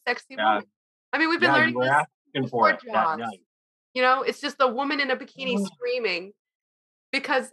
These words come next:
Speaker 1: she deserves to be murdered, because she's in a bikini, of course. Hmm.
Speaker 2: Ah.
Speaker 1: Yeah, a lot of it's propaganda for women. Just stay safe in general. I have been murdered zero times, and I've been sexy at least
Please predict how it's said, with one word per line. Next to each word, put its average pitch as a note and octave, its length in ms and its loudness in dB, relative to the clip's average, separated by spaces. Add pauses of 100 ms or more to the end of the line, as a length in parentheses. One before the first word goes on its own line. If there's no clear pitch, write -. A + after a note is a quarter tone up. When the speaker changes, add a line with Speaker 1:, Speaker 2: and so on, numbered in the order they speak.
(160)
Speaker 1:
she - 260 -8
deserves A3+ 640 0
to A#3 80 -6
be F3+ 140 -6
murdered, D3+ 440 -6 (160)
because F#3+ 280 -6
she's F3 220 -14
in E3+ 100 -6
a D#3+ 40 -6
bikini, B3 580 -8 (100)
of - 100 -20
course. - 440 -16 (840)
Hmm. F3 280 -12
Speaker 2:
Ah. E3 260 -8 (500)
Speaker 1:
Yeah, A3 180 2
a A#3+ 40 4
lot G4 180 4
of C4 60 2
it's A3 100 -4
propaganda F#3+ 640 -2
for E3 400 0
women. F#3+ 340 -2
Just - 300 -20 (420)
stay G#3 300 0
safe C#4 400 -4 (280)
in C4 120 -2
general. A3+ 460 0 (200)
I D4 120 4
have D4 260 -2
been B3 180 0
murdered A3 440 2 (200)
zero G3+ 520 -6
times, E3+ 400 -10 (680)
and G3 120 0
I've A#3 180 2
been A3+ 120 2
sexy A3+ 500 -2
at F3 180 0
least A3 340 -2